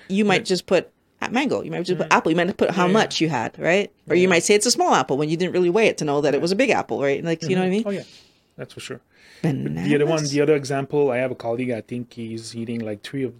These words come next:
Speaker 2: three of those every day. <laughs> Bananas. So one medium banana has twenty-seven grams of carbs. So that's another, like, uh,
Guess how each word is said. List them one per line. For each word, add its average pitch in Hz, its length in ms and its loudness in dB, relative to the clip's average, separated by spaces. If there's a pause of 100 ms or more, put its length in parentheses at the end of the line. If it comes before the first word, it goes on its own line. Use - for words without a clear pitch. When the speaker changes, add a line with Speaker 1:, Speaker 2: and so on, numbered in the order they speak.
(160)
Speaker 2:
three 139 160 -6
of 120 160 -4
those 127 360 -2
every 110 240 -6
day. 123 400 -2 (220)
<laughs> - 240 -14
Bananas. 131 840 0 (200)
So 143 200 4
one 165 260 4
medium 165 460 2
banana 120 320 0
has 113 180 0
twenty-seven 117 640 -4
grams 110 300 -2
of 113 160 -10
carbs. 110 340 -10 (260)
So 113 260 -6
that's 113 220 -8
another, 113 360 -8
like, 107 380 -8
uh, 113 40 -10